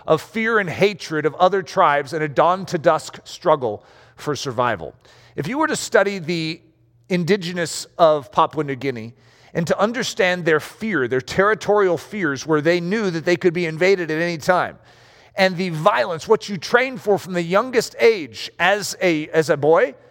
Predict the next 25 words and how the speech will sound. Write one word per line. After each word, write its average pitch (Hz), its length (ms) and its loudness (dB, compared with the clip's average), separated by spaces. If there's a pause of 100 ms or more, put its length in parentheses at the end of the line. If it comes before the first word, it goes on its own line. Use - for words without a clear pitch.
(280)
is 180 160 2
for 190 100 -2
violence. 175 640 0
You 175 120 2
are 165 80 4
trained 208 500 0
to 208 100 0
kill. 165 560 -2 (420)
You 190 200 2
are 196 100 4
trained 233 500 -2 (120)
to 208 360 -2 (380)
remove 202 600 0
heads. 139 840 -2
You 196 160 -2
are 196 140 4
trained 220 560 -2
to 202 340 -8
eat 247 460 -6 (400)
the 196 320 -2
opponent. 208 720 0
I 165 60 -6
mean, 185 160 -6
it 285 100 -4
is 240 320 -6